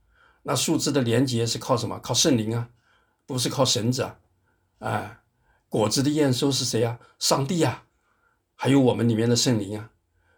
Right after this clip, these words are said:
所以我们充其量是红色的这个葡萄枝子，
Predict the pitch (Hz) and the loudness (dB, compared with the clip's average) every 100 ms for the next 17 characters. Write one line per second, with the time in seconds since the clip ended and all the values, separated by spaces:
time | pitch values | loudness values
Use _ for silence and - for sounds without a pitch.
0 | _ - 143 156 107 117 131 - - 165 | _ 0 2 4 2 2 0 -2 -6 0
1 | 160 127 143 120 127 107 - _ _ _ | 0 0 -2 -2 -4 -6 -10 _ _ _
2 | - 120 127 160 123 95 - 107 95 - | -10 0 2 4 2 -2 -8 -12 -12 -14
3 | _ _ _ - 123 110 117 - 139 139 | _ _ _ -12 -8 -6 -4 -2 -2 -4